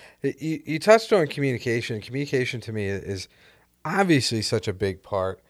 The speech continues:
Um, and, and I've done some counseling scenarios with somebody from that, the, uh, the Italian background. And the nice thing is you never have to <laughs> guess what they're thinking.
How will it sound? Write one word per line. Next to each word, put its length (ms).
Um, 540
and, 220
and 100
I've 140
done 160
some 160
counseling 340
scenarios 460
with 200
somebody 300
from 300
that, 200
the, 120
uh, 300
the 160
Italian 480
background. 480
And 80
the 20
nice 200
thing 160
is 100
you 60
never 240
have 140
to 80
<laughs> 80
guess 200
what 100
they're 120
thinking. 400